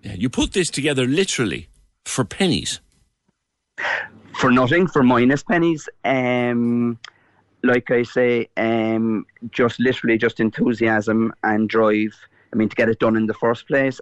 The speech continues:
Speaker 2: and then just everything to do with the P R, uh, as well was just a lot of cold calling, um, and just kind of pushing it out there. And, um, it's kind of like the little movie that can. So <laughs>
Speaker 1: Mm.
Speaker 2: we're excited.
Speaker 1: Yeah, yeah. Like,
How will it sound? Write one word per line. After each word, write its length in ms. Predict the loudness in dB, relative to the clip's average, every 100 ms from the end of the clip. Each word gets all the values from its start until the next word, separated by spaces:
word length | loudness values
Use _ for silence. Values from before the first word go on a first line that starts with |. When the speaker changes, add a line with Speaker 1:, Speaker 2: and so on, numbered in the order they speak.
| -2
Speaker 2:
and 200 | 0 2
then 240 | 2 2
just 180 | 0 0
everything 320 | -2 0 -2
to 80 | 0
do 100 | -2
with 100 | -2
the 60 | -6
P 240 | -2 0
R, 300 | 2 0 -4 _ _ _ _ -6
uh, 180 | -2 -2
as 160 | -2 -2
well 260 | 0 2 0
was 100 | -2
just 160 | -2
a 40 | 0
lot 160 | 0
of 80 | -2
cold 240 | 0 0
calling, 580 | 0 0 0 -2 -2 -6 -8
um, 480 | -6 -4 -4 -6 -8 -16 _ -20 -8
and 400 | -2 0 0 -2
just 220 | -2 -2 0
kind 180 | 0 0
of 60 |
pushing 320 | 0 0 2
it 80 | 2
out 200 | 2 2
there. 260 | 0 0 0
And, 320 | -2 0 0
um, 380 | 0 0 0 -2 -6 _ -20 _ -8
it's 180 | -6
kind 160 | -2 0
of 100 | 2
like 160 | 0 2
the 80 |
little 220 | 0 2 2
movie 280 | 2 2
that 200 | 0 0
can. 320 | 0 -2 0 -2
So 280 | 0 0 -2
<laughs> 40 | -6 -4 -6 -8 -14
Speaker 1:
Mm. 120 | -14 -14 -2
Speaker 2:
we're 200 | 2 2
excited. 560 | 2 0 0 0 -4 -8 _ _ _ _ -20 -18
Speaker 1:
Yeah, 280 | -14 -12 -14 -18 -12
yeah. 200 | -10 -10 -10 -8 -4
Like, 180 | -4